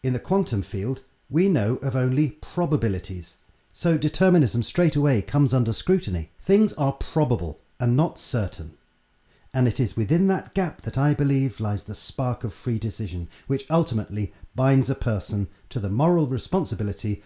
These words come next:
of their actions. And I think within that gap is the nature of a person, as opposed to their nurture. Being interpersonal gives us a better handle on the world than cold scientific reductionism,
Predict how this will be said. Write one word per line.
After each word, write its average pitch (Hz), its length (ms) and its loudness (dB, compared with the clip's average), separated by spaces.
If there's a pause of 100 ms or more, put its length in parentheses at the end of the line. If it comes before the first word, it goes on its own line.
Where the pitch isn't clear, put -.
(160)
of 120 220 0
their 107 220 0
actions. 92 640 -8 (760)
And 110 140 -4
I 92 80 -4
think - 340 -2
within 113 240 0
that 113 240 -2
gap 104 380 -4
is 113 300 -6 (280)
the 98 100 -6
nature 101 580 -2 (520)
of 104 100 -4
a 104 60 -4
person, 98 500 -6 (320)
as 113 160 -4
opposed 101 480 -6 (400)
to - 80 -6
their 107 180 0
nurture. 107 500 -2 (880)
Being 160 280 4
interpersonal 131 800 0 (500)
gives 120 220 0
us 107 120 -4
a 101 60 -4
better 139 280 0
handle 131 320 4
on 95 100 0
the 95 80 -2
world 98 360 -2 (400)
than 101 140 -4
cold 127 360 0
scientific 117 560 -2
reductionism, 98 720 -4